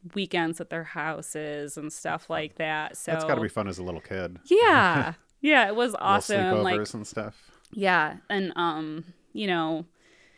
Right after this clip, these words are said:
Speaker 1: it was, um, it was hard. <laughs> Even, it's kinda silly to say this, but when they got divorced, it was hard on me too.
Speaker 2: Oh,
Speaker 1: You know
Speaker 2: yeah.
Speaker 1: what I mean? Like,
Speaker 2: Yeah, I, I imagine at
Speaker 1: losing
Speaker 2: some
Speaker 1: those
Speaker 2: point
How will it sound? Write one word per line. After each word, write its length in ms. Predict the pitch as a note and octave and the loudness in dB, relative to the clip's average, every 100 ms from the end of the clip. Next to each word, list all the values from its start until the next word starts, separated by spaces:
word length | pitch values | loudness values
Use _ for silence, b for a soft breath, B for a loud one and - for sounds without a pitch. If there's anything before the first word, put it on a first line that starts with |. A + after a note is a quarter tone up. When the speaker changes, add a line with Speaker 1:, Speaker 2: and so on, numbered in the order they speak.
| b b b b b - - - | b b b b b -20 -12 -6
Speaker 1:
it 80 | G3+ | 0
was, 560 | G3 F3+ - - - - b b b b b _ _ - - - | 0 -2 -4 -6 -8 -12 b b b b b _ _ -20 -20 -10
um, 440 | F3 D#3+ D#3 E3 - - | -6 -6 -8 -12 -6 -2
it 80 | C#4 | 0
was 120 | - | -2
hard. 580 | - B3+ B3+ A#3+ A#3 A#3 B B _ | 6 8 10 10 8 2 B B _
<laughs> 320 | _ _ - | _ _ 2
Even, 400 | B3+ D4 G#3 F#3 | 8 8 8 4
it's 360 | E3+ A3 F#3 - G3+ | -2 -4 -2 -4 -2
kinda 280 | - G#3 F#3+ | 0 0 -2
silly 340 | - G3+ G3 | -2 0 0
to 80 | F#3+ | 0
say 280 | F#3 G3+ G3 | -2 -2 2
this, 280 | F3+ F3 - | 2 0 -2
but 320 | G3 E3 D3 B B B | 0 0 -2 B B B
when 180 | G3 G3 | -2 2
they 200 | B3 D4+ | 4 6
got 200 | B3 G#3 | 4 4
divorced, 480 | G3 E3 D3+ F3 - | -2 -2 -2 -4 -6
it 80 | |
was 120 | F3+ - | -8 0
hard 220 | G3+ G3+ | 6 8
on 140 | F#3 G#3 | 8 4
me 320 | G3+ D3 F#3+ G3+ | 0 -2 -6 -8
too. 200 | - G#3 | 0 4
Speaker 2:
Oh, 100 | A3+ | 6
Speaker 1:
You 60 | A3 | 6
know 100 | G#3+ | 6
Speaker 2:
yeah. 40 | |
Speaker 1:
what 100 | A3 | 6
I 80 | G#3 | 4
mean? 220 | G#3 G#3+ | 2 0
Like, 380 | A3 G3+ F#3+ - B B | 2 2 0 -6 B B
Speaker 2:
Yeah, 300 | G3 C3+ F#2+ | 0 0 0
I, 80 | A2 | 2
I 180 | B2+ B2+ | 4 6
imagine 460 | C#3 D#3 D#3+ D#3 C#3 | 6 4 4 2 2
at 20 | |
Speaker 1:
losing 380 | B3 A#3+ A#2+ A3+ | 2 2 2 2
Speaker 2:
some 220 | A3 C3+ | 2 2
Speaker 1:
those 100 | G3 F#3+ | 0 0
Speaker 2:
point 480 | B2 A#2 - - | 0 0 -4 -12